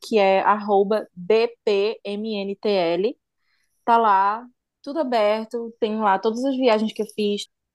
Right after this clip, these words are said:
Então, sempre postando alguma coisa sobre a Suécia, sobre a Estônia, sobre a Hungria, República Tcheca, pa-, lugares que fui. Então, segue aí.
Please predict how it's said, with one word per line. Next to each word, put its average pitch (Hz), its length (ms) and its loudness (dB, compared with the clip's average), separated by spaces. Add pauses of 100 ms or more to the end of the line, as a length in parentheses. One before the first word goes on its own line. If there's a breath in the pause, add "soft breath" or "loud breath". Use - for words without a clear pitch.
(180)
Então, 226 180 -2
sempre 247 220 -2
postando 277 380 -2
alguma 254 180 -4
coisa 214 240 0
sobre 214 180 -2
a - 20 -4
Suécia, 196 560 -2
sobre 185 180 -10
a 208 40 -6
Estônia, 196 640 0
sobre 185 280 -10 (280)
a 202 60 -2
Hungria, 214 680 6
República 208 380 -4
Tcheca, 196 560 -2
pa-, 233 220 4
lugares 247 440 0
que - 100 -20 (120)
fui. 175 260 -10 (640)
Então, 233 520 0
segue 285 280 0
aí. 311 380 0